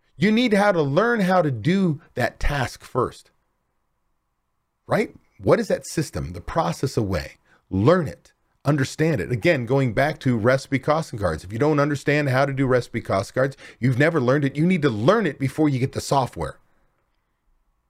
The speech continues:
And as you do so, start tracking low tech. If you've gotta do s-, your recipe cost cards by paper and calculator, move into a spreadsheet,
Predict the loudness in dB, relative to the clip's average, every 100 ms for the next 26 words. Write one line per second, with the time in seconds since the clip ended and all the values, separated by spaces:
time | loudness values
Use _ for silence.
0 | _ _ _ _ _ _ 0 0 0 0
1 | 0 0 -2 0 0 0 -2 -2 -2 -2
2 | 0 0 0 -2 -2 -4 -12 -18 -6 -2
3 | -2 0 2 2 0 -2 -4 -6 -12 -12
4 | -8 0 2 2 0 -2 -6 -2 -2 -2
5 | -2 -2 0 -2 -4 -8 _ _ -2 0
6 | 2 0 -2 -2 -2 -2 -4 -4 -4 -10
7 | -16 -20 _ _ _ 4 4 4 2 0
8 | -2 0 0 0 -8 -12